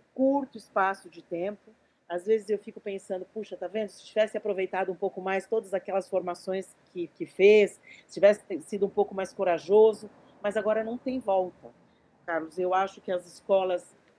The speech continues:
vão se revisitar, um modelo blended, que é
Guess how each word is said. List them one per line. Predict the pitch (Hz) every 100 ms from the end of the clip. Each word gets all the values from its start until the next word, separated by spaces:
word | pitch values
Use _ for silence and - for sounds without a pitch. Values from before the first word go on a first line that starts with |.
| _ _
vão | 190 208 190
se | - 175
revisitar, | 175 165 160 156 180 190 208
um |
modelo | 202 190 185 185 180
blended, | 147 185 190 175 151 - _ _ _ _ _ _
que | 175
é | 170 165 160 151 143